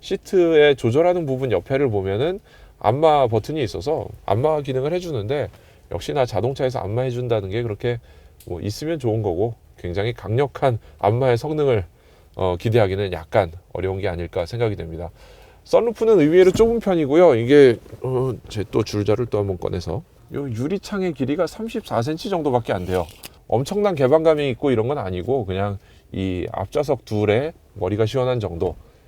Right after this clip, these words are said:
뒷좌석에 앉았을 때 조금 앞에가 위에가 좀 시원한 정도, 이렇게 보이는 구조고요. 대신에 그 뒤에는 스크린이 달려 있어요.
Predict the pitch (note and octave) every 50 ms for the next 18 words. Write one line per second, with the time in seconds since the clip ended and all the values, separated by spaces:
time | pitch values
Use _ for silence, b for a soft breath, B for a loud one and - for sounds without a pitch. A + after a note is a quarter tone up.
0 | b b _ _ - A2+ G#2+ - C#3 B2+ C#3 B2+ B2+ A2 G#2+ G#2 G#2+ G#2 - -
1 | F2+ - C#3+ E3 - - F3+ E3+ - - - G2 G2 - _ - B2 A2 G#2 C3+
2 | D3 B2+ G#2+ G#2 G#2 G#2 G2 G#2+ A2+ A2 G#2 G2+ G2 F#2 F#2+ - D#3 D3 C#3 C3+
3 | A#2+ G#2+ G2 F2+ F2 F#2 F2 E2 b b b b b b b b b _ - G2
4 | F#2+ - B2 A2 - A2 A2+ B2 C3 C3 G#2 G#2 F2+ G#2 F#2 E2+ F#2+ C3 D3 A2+
5 | F2+ b b b b b b b b _ - B2+ C#3+ F3+ G#3+ A3+ G#3+ E3 - D#3
6 | - - C#3 D#3 E3+ E3+ F3 F3 E3+ D#3+ D3 B2 G2+ F#2+ - - - - - A#3
7 | B3 A3+ F#3 E3+ C#3 B2 A2 F#2+ F2 - F#2 F2+ D#2+ -